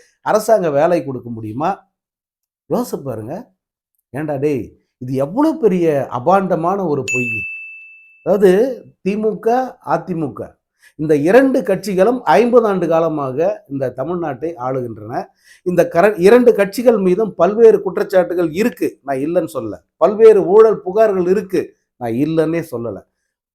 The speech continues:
பல்வேறு அவர்கள் மீது, அவர்களிடம் பல்வேறு குறைகளும் இருக்கத்தான் செய்யுது. ஆனால் இந்த குறைகள், குற்றச்சாட்டுகள் அத்தனையும் கொண்ட இந்த இரண்டு பெரிய திராவிட கட்சிகளின் ஆட்சியில் தான்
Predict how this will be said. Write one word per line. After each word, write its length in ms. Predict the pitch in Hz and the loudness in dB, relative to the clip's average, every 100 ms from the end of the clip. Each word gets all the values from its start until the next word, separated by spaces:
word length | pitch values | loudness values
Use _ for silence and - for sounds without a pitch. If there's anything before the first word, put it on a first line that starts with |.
| - | 0
பல்வேறு 640 | 135 220 277 247 196 196 220 214 - - | 2 4 8 8 8 8 6 4 -8 0
அவர்கள் 420 | 156 175 170 156 | 2 4 4 2
மீது, 340 | 165 196 190 | 2 0 2
அவர்களிடம் 600 | 160 175 170 165 170 208 170 | 4 4 4 4 4 2 0
பல்வேறு 440 | 156 170 165 190 - | 0 0 0 -2 0
குறைகளும் 500 | 165 185 175 202 202 | 2 4 2 0 4
இருக்கத்தான் 520 | 214 220 202 226 208 | 4 4 0 0 2
செய்யுது. 320 | 196 202 160 - _ _ _ _ _ _ _ - | 0 0 -2 -6 _ _ _ _ _ _ _ 2
ஆனால் 460 | 151 175 170 247 269 - _ _ _ _ _ - | 4 6 6 4 2 -4 _ _ _ _ _ -2
இந்த 300 | 196 214 202 190 170 147 - - | 0 4 6 8 6 4 -2 -8
குறைகள், 720 | - 180 208 196 220 285 262 - | 2 6 6 6 4 2 -2 -4
குற்றச்சாட்டுகள் 840 | 165 156 202 202 180 180 175 262 - | -2 0 0 0 0 0 -2 -2 -2
அத்தனையும் 600 | 139 - 220 226 220 190 | -4 0 2 4 2 0
கொண்ட 260 | 190 185 | 2 2
இந்த 280 | 143 143 160 | 2 0 0
இரண்டு 400 | 143 156 190 196 180 | 0 2 0 0 -2
பெரிய 360 | 156 170 202 165 | -4 -4 -2 -2
திராவிட 460 | 135 147 185 180 | 0 2 2 0
கட்சிகளின் 640 | 175 147 139 151 151 151 _ | -4 -6 -6 -6 -6 -8 _
ஆட்சியில் 640 | 123 165 185 185 160 131 | 4 4 4 -2 -4 -4
தான் 260 | 104 143 | 0 2